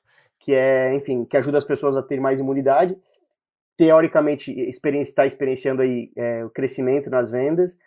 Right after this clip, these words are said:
E a gente tem uma de pagamento com reconhecimento facial, que é pra farmácia, pra check-in de avião, pra esses tipos de mercados onde tu não precisa ter nenhum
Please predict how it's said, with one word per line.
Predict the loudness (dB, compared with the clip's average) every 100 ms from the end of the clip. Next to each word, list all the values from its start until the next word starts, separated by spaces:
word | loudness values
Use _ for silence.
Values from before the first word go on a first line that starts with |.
| _ _
E | -2
a |
gente | -2 -4
tem | -2
uma | -2
de | 0
pagamento | 2 2 2 2 0 -2
com | -6
reconhecimento | -4 -2 -4 -4 -6 0
facial, | 0 2 2 2 0 _ _ _ _ _ _
que | 0
é | 2
pra | 2
farmácia, | 2 2 2 4 6 4 0 0 2 0
pra | 0 2 2
check-in | 2 -2 -2 -2
de | -2
avião, | 0 2 4 4 2 -2
pra | -2
esses | -4 -6
tipos | -10 -10 -6
de |
mercados | -2 0 0 0
onde | -2
tu | -4
não | -8
precisa | -8 -8 -8
ter | -4
nenhum | -4